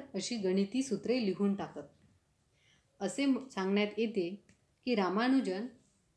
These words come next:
हे झोपेत स्वप्नातसुद्धा गणितीय सूत्रे बघायचे आणि म्हणूनच अर्ध्या झोपेत जागे होऊन आपले सूत्र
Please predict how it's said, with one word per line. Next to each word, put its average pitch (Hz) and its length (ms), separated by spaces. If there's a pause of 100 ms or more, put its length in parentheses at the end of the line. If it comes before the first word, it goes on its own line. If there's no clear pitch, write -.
(100)
हे 247 140
झोपेत 202 580
स्वप्नातसुद्धा 220 1000 (440)
गणितीय 233 540
सूत्रे 202 360
बघायचे 165 600 (600)
आणि 190 220
म्हणूनच 233 640 (1000)
अर्ध्या 196 380
झोपेत 220 440
जागे 190 300
होऊन 220 420 (460)
आपले 190 380
सूत्र 202 520